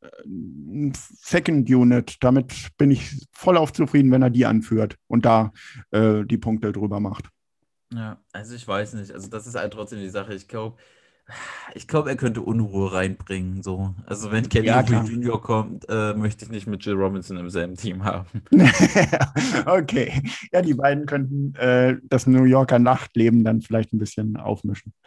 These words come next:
Speaker 2: Wenn's wieder alles aufmacht, ne?
Speaker 1: Ja,
Speaker 2: Also
Speaker 1: genau.
Speaker 2: dann erst recht.
Speaker 1: Ja, ja, auf jeden Fall. So, und ich würde sagen, dann kommen wir jetzt langsam mal zum Ende. Das ist, äh,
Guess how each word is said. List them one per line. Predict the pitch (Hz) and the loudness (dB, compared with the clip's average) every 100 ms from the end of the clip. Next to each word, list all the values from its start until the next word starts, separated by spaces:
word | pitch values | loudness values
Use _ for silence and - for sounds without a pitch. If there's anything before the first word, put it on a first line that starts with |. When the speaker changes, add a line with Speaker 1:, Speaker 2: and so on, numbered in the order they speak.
| - - - | -20 -20 -12
Speaker 2:
Wenn's | - 123 120 | -2 0 2
wieder | 123 117 | 6 6
alles | 120 120 | 6 6
aufmacht, | 123 139 - 98 101 - | 6 4 4 2 2 2
ne? | 92 | 4
Speaker 1:
Ja, | 110 127 | 6 4
Speaker 2:
Also | 104 | 2
Speaker 1:
genau. | 98 127 104 - - _ _ _ | 2 4 2 -2 -16 _ _ _
Speaker 2:
dann | - 107 | -4 -4
erst | 123 - | -4 -6
recht. | 131 123 - _ _ - | -8 -10 -20 _ _ 0
Speaker 1:
Ja, | 160 - _ - _ | 2 2 _ -20 _
ja, | 127 | -6
auf | 135 | -4
jeden | 131 120 | -6 -10
Fall. | 117 107 - _ _ _ - _ - _ - | -10 -18 -20 _ _ _ -20 _ -20 _ 2
So, | 247 185 147 | 6 8 6
und | 143 | 4
ich | 135 | 2
würde | 165 170 | 2 4
sagen, | 135 143 170 196 | 4 4 4 4
dann | 180 | 4
kommen | 151 170 175 | 4 4 6
wir | 175 | 6
jetzt | 160 143 | 6 4
langsam | 151 151 165 | 2 4 4
mal | 147 143 | 6 4
zum | 139 131 | 4 4
Ende. | 123 196 233 | 4 4 4
Das | 175 - | 4 0
ist, | 156 - - | -8 -12 -6
äh, | 135 135 135 135 | 2 4 4 2